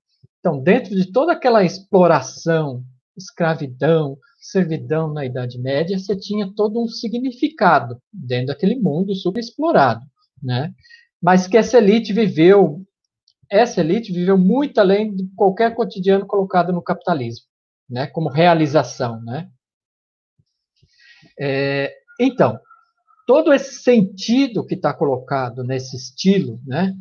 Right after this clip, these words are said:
É, claro que é uma sociedade superexplorada, uma sociedade de, de, desse poder, né? É,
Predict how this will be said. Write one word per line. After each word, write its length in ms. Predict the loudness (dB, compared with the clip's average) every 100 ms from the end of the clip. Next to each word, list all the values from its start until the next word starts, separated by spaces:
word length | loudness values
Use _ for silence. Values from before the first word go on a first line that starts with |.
| -18 _ _ _ -8
É, 340 | -6 -6 -8 -12 -20 _ -20 -20 _ _ _
claro 400 | 6 6 6 2
que 80 | -2
é 40 |
uma 100 | -2
sociedade 560 | -2 -6 -10 -6 -6 -6
superexplorada, 920 | -6 -4 -6 -8 -2 0 2 2 0
uma 100 | -4
sociedade 720 | -10 -12 -12 -8 -6 -6 -8 -20 _ -20 -20
de, 340 | -18 -12 -12 _ _ _
de, 240 | -16 -14 -14 _ -14
desse 460 | -2 -2 -2 -6
poder, 500 | -2 -2 4 4 4 2
né? 200 | -6 -6 -14 _ _
É, 400 | -10 -8 -10